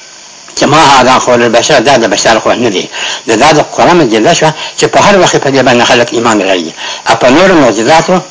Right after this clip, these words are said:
په هغه وخت خلک اوس یې څوک نه ویني. دا مطلب دی نه، همیشه یې دا آیاتونه په نیز زمونږ باندې، ها، ففاقت، پس اوچت شي دا آیاتونه په هر معجزې د پیغمبرانو، «إذ جاءت»،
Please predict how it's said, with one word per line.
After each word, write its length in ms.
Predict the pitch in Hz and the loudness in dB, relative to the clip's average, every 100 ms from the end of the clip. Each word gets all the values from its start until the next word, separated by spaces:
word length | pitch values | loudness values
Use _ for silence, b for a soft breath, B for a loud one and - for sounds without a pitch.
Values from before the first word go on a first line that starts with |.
| - | -4
په 80 | 175 | -2
هغه 320 | 185 165 139 | 0 0 2
وخت 180 | 135 127 | 0 -2
خلک 280 | - 165 170 B B 165 | 0 0 -2 B B -2
اوس 140 | 165 | -2
یې 60 | - | -2
څوک 140 | 120 104 | -2 0
نه 160 | 131 | 2
ویني. 260 | 123 117 107 - - - B B B B B - - | 2 0 -4 -10 -20 -20 B B B B B -20 -2
دا 140 | 113 | 0
مطلب 320 | - 156 160 143 | 2 2 2 2
دی 120 | 127 | 2
نه، 260 | 117 143 - - - | 0 0 -4 -16 -6
همیشه 400 | 143 123 113 175 | 0 0 0 0
یې 60 | 170 | 2
دا 120 | 160 | 4
آیاتونه 480 | 123 113 - 131 151 | 4 2 0 0 0
په 140 | 147 | 0
نیز 240 | 110 151 151 | -2 0 0
زمونږ 260 | 107 107 | 0 0
باندې، 400 | 113 117 123 147 156 B B B | 2 2 2 0 -4 B B B
ها، 140 | 139 143 - | -2 -2 -2
ففاقت، 540 | - 131 123 117 101 98 95 B B - | -2 2 2 0 -4 -6 -8 B B -4
پس 120 | 117 - | -4 -2
اوچت 300 | - - 180 | -4 0 0
شي 140 | - | 0
دا 100 | 165 | 2
آیاتونه 680 | 156 120 113 107 123 123 160 - B B - | 2 4 2 0 0 0 0 -4 B B -4
په 40 | 117 | 0
هر 100 | 185 | 2
معجزې 500 | 175 131 113 110 160 156 - | 2 2 0 0 0 -2 -4
د 40 | 110 | -6
پیغمبرانو، 680 | 120 110 110 117 131 117 90 - B B B 160 | -2 0 2 2 2 0 -2 -8 B B B -4
«إذ 80 | 156 123 | -2 0
جاءت»، 320 | 117 110 | 2 0